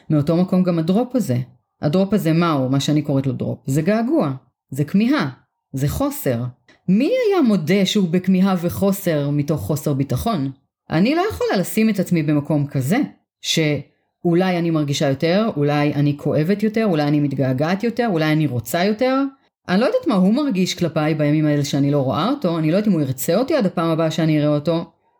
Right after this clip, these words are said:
מה פתאום לחוות כאב? אז לא. וכשהביטחון הזה נבנה, ואתה יודע שזה בסדר להתמסר עם הרגש, אז אתה גם חווה מנעד רגשות,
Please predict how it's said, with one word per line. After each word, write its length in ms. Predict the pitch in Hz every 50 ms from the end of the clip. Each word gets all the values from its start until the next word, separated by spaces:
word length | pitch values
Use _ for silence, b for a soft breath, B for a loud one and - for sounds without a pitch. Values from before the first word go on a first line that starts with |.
| _ -
מה 180 | 170 185 240 311 -
פתאום 220 | 523 - - 539 554 539 480
לחוות 360 | - - 156 147 147 143 -
כאב? 420 | - 160 127 143 139 127 135 135 131 - _ _ _ _ _ -
אז 240 | 160 160 143 131 135
לא. 80 | 135 123 - _ _ _ _ _ _ _ - - _ _ _ _ _ _ _ -
וכשהביטחון 640 | 147 120 123 - - 135 113 135 131 135 - 160 175
הזה 180 | 180 156 147 139
נבנה, 340 | 131 131 123 143 180 220 214 202 - _ _ _ _ _ _
ואתה 200 | - 135 - -
יודע 160 | 135 147 165 165
שזה 220 | - 139 131 135
בסדר 340 | 123 127 - 180 165 175 165
להתמסר 540 | 143 131 131 - 131 123 - - - 196 180
עם 160 | 151 131 123
הרגש, 560 | 127 156 190 196 147 143 143 - - - - _ _ _ _ _ _
אז 60 | - -
אתה 100 | - 160
גם 140 | 151 147 143
חווה 360 | - - 147 139 147 190 254 285 220 - - _ _ _ _ _ -
מנעד 400 | 151 147 143 135 - 175 196 202
רגשות, 580 | 208 202 160 165 160 - 269 285 277 - -